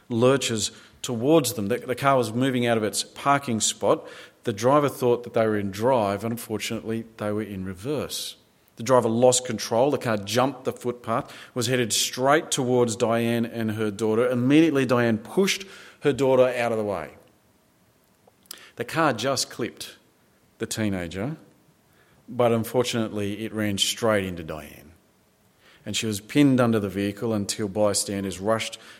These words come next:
to push it off her, but she died later in hospital. It's a tremendous act of sacrifice and love, isn't it? That in the moment, that, that instinctive act to protect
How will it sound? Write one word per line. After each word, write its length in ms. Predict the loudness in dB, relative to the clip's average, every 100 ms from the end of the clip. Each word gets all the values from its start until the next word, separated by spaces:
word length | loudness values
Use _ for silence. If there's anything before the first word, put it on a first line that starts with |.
| _
to 80 | -16
push 260 | -10 -8
it 80 | -4
off 200 | -4 -4
her, 120 | -10
but 360 | -10 -8 -8 -14 _ _ _ _ _ _ _
she 220 | -12 -10
died 320 | -4 -4 -4
later 300 | -6 -8 -10
in 80 | -14
hospital. 460 | -18 -16 -18 _ -20 _ _ _ _ _ _ _ _ _ _ _ _ _ _ _ -20 _
It's 140 | -10
a 20 |
tremendous 500 | -4 2 6 6 6
act 220 | 2 2 0
of 80 |
sacrifice 640 | 0 0 0 -4 -4 -4 -4
and 100 | -4
love, 220 | -6 -6
isn't 220 | -10 -12
it? 80 | -18 _ _ _ _ _ _ _ _ _
That 280 | 0 0 -2 -18 -20 _ _ _ _
in 180 | 6 8
the 60 | 8
moment, 560 | 6 4 0 -2 -6
that, 280 | -6 -6 -8 -20 _
that 220 | -4 -4 -2
instinctive 920 | -2 2 2 2 0 2 2 4 0
act 440 | 0 -2 -6 -12 -12 _ _ _ _ _ _ _ _
to 140 | -12 -8
protect 720 | -6 -4 2 2 0 -14